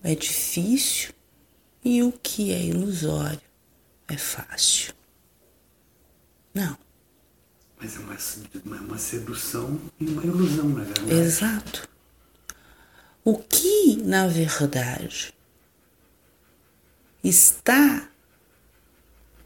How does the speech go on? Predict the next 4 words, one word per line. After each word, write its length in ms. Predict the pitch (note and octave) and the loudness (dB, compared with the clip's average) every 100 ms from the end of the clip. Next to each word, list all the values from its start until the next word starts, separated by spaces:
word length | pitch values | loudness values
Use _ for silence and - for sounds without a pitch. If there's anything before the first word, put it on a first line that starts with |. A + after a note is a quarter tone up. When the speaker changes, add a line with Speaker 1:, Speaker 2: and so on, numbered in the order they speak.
| - - - - - - - - - - - - _ | -20 -16 -14 -12 -12 -10 -12 -12 -12 -14 -20 -20 _
Speaker 1:
cobrindo 1120 | - D4+ F#3+ F3+ C#4 F#4+ G4+ D#4+ A3+ E3+ E3 - | 10 10 10 10 12 10 12 12 12 10 4 4
a 140 | F3 | 2
essência 1000 | E3+ D#3+ - - D#3 D3+ C#3+ C#3+ - C3 | 4 4 4 2 4 4 2 2 0 -2
disso? 600 | C#3 - - - - - | -4 -8 -6 -4 -4 -6